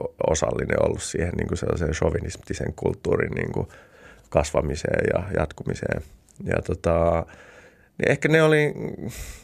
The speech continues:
en mä tiedä, siis jostain mä ne imin. <laughs> Ja,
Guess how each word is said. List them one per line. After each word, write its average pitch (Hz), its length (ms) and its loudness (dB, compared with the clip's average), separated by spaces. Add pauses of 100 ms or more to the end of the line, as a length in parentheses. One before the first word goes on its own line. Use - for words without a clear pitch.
(140)
en 143 100 6
mä 117 120 4
tiedä, 82 380 4 (140)
siis - 400 -2 (400)
jostain 90 460 4
mä 110 120 6
ne 117 100 4
imin. 101 420 4 (680)
<laughs> - 120 4 (1000)
Ja, 101 460 8